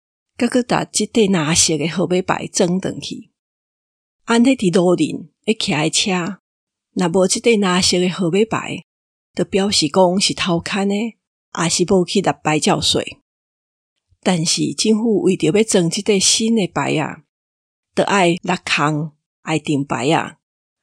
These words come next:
政府一档一台脚踏车收十八块的牌照税。但是爱了足侪人工甲成本，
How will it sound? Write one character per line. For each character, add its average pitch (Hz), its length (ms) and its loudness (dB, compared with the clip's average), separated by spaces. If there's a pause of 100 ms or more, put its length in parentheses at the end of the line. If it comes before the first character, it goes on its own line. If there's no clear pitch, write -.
(240)
政 220 240 2
府 220 160 4
一 - 220 -2
档 214 360 0
一 - 100 -8
台 170 180 0
脚 - 160 -6
踏 147 100 -4
车 180 440 -2 (100)
收 - 220 0
十 147 140 -4
八 170 260 0
块 143 200 -6 (280)
的 160 120 -4
牌 143 140 0
照 156 180 2
税。 - 380 -6 (400)
但 160 140 -2
是 - 160 -4
爱 180 220 0
了 170 240 2
足 233 140 0
侪 190 200 2
人 180 220 0
工 165 500 -6
甲 180 120 0
成 143 280 0
本， - 380 -2